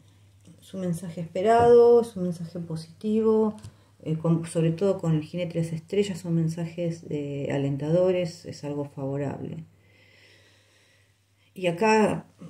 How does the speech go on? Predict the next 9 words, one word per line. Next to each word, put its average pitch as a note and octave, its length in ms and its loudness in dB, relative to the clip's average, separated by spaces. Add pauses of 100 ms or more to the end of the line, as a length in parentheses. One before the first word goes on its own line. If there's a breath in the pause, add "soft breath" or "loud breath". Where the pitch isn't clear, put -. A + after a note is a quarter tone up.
(120)
probablemente F#3+ 640 2
haya F#3 200 -4
un F3 80 2
encuentro F3+ 500 2
muy F3 200 0
si-, - 200 -10 (240)
significativo E3 1000 2
para D3+ 300 -2
ellos. - 460 -12